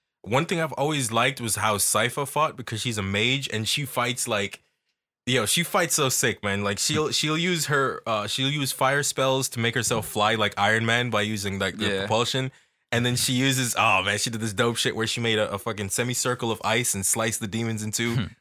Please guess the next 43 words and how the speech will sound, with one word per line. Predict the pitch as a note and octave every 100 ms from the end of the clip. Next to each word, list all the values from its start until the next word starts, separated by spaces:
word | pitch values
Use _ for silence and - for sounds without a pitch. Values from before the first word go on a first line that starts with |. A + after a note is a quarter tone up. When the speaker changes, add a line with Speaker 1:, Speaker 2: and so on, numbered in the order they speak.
| -
Speaker 1:
while | G#2+
rotating | G2+ A#2+ C3+ C3 B2+ B2
the | G2
ice. | A2 C3+ - -
Oh, | -
it | - -
was | -
pretty | - -
nice. | G#2 - _ -
So | D2
Speaker 2:
Nice. | - - _ -
Speaker 1:
I, | G2 G2+
the, | A2+ A#2+
the, | A#2 A#2+ A#2+ G#2+
the | A2+
fight | - F#3
animation | F3+ E3 D#3+ D3+ D#3 D3+ C#3 -
with, | A#2+ - -
uh, |
uh, | G#2+ G#2+ G2 G2 F#2 F2+
uh, | B1+ D2+ C2 A1+ - _ -
especially | - C3 B2+ A2
Sypha | G#2 G2+ G2 G2+ F#2+
and |
all | F#2
the | E2+
magic | F2 F2 E2+ -
attacks | - D2+ E2
are | -
pretty, | - C#2+ - _ -
pretty | C2+
lit. | C2+ D2+ - _ _
And | G#3+
it's | C#4
pretty, | - G#3 G3 F3+ _ _ _ -
pretty | G3
nice | F3+ D#3+ E3
monster | F3 - E2
battles | E2 - -
too. | -
Speaker 2:
Hmm. | - A#2+ F2+ - _ -
Speaker 1:
So | F2
Speaker 2:
Nice. | D#2+ - -